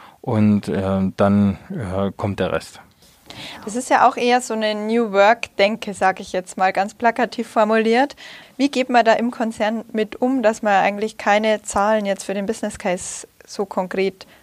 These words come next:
Speaker 2: hat oder die nicht im Vordergrund stehen?
Speaker 1: Ähm, ganz unterschiedlich. Also jeder hat da so seinen <laughs> eigenen Ansatz. Also deswegen haben wir auch Zahlen. Ähm, aber, äh, ich denke,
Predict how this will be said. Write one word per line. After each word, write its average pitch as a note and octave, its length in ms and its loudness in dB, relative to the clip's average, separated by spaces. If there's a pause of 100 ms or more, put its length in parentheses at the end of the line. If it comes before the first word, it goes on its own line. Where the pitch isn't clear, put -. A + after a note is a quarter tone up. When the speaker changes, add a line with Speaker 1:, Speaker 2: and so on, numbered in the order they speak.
(120)
Speaker 2:
hat A3 240 2
oder G3+ 200 4
die G#3+ 120 -2
nicht G#3 140 -2
im F#3+ 120 -4
Vordergrund F#3+ 460 2
stehen? F#3+ 400 -4 (300)
Speaker 1:
Ähm, G#2 600 -4 (360)
ganz - 600 0 (180)
unterschiedlich. D3+ 1040 0
Also A2 460 2
jeder A#2 400 0
hat A#2 160 0
da G#2+ 80 4
so G#2 120 -6
seinen G2+ 260 -4
<laughs> - 20 0
eigenen C#3 480 0
Ansatz. B2+ 500 2
Also G#2 220 -4
deswegen G2+ 500 -4
haben A2 180 -2
wir C3 200 0
auch D3+ 180 0
Zahlen. B2+ 400 2 (500)
Ähm, A2+ 440 4 (500)
aber, G#2+ 1120 2
äh, A2 120 -10
ich B2 340 -6
denke, A#2 480 0